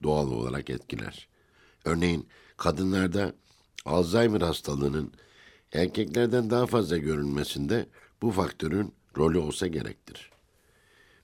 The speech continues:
Benzer biçimde kadınlarda geç yaş depresyonunun fazla görülmesiyle de bunun ilgisi olabilir. Son yıllarda farklı bir yaşlanma grubu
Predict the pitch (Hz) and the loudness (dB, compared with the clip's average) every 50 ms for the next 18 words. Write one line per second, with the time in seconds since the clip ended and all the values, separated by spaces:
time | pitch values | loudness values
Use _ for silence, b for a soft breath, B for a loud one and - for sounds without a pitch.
0 | b - - 87 107 104 135 147 151 131 123 - - 82 78 71 65 78 80 - | b 0 2 4 4 8 8 6 6 6 2 0 0 -2 0 2 2 2 0 0
1 | - b b b b b b b b - 85 85 82 92 107 104 104 110 110 101 | -6 b b b b b b b b 0 2 2 4 4 2 4 4 4 4 4
2 | 98 117 117 110 - - - _ _ _ _ B B B B B B B B B | 4 4 2 2 0 -4 -10 _ _ _ _ B B B B B B B B B
3 | B - - 123 131 127 - - 92 110 113 107 92 - - 90 87 82 - 87 | B 0 2 4 4 4 2 0 2 4 4 4 2 0 -2 -2 -2 -2 -2 -2
4 | 90 85 - - 82 85 78 82 101 104 - - b b b b b - - 82 | -2 -2 -2 -2 -2 -2 0 0 -2 -4 -4 -8 b b b b b -4 -2 -2
5 | 85 73 - 95 82 76 80 80 78 80 80 76 80 87 - - 85 85 71 65 | 0 0 0 0 2 4 4 4 4 4 2 0 0 -2 -2 -2 -2 -2 0 -2
6 | 67 65 78 90 87 - b b b b b b b - 87 95 95 78 62 71 | -2 -2 -2 -4 -6 -6 b b b b b b b -2 0 0 0 0 0 -4
7 | 76 71 64 65 67 - 76 76 78 - - b b b b b - - 73 71 | -4 -4 -4 -6 -6 -4 -2 -4 -4 -4 -8 b b b b b -4 -2 0 0
8 | 64 57 52 50 50 50 - - - - _ _ _ - - - - - _ _ | 0 0 -4 -8 -10 -12 -12 -14 -16 -18 _ _ _ -20 -20 -20 -20 -20 _ _
9 | _ _ _ - - _ _ _ _ _ _ _ b b b b b b b b | _ _ _ -20 -20 _ _ _ _ _ _ _ b b b b b b b b
10 | b - - 110 156 160 143 135 98 71 67 67 64 62 64 76 80 80 - b | b 0 4 6 6 8 8 6 6 6 4 2 2 0 -2 -4 -6 -6 -8 b
11 | b b b b b b b b b b b b b - 98 104 107 - - 139 | b b b b b b b b b b b b b 2 4 4 4 4 4 4
12 | 127 123 113 95 92 92 90 82 - - 90 101 101 101 104 101 87 82 76 82 | 6 6 6 6 6 6 6 6 4 4 4 4 6 6 6 6 6 6 6 6
13 | 76 76 85 85 78 - | 6 4 4 4 2 0